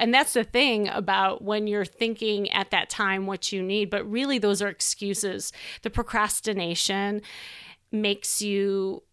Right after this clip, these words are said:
you know, really just wait for things that you're hoping,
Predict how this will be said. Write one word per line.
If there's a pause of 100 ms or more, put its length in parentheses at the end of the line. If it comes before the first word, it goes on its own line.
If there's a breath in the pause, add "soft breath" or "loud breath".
(120)
you
know,
really
just (100)
wait (120)
for
things
that
you're
hoping,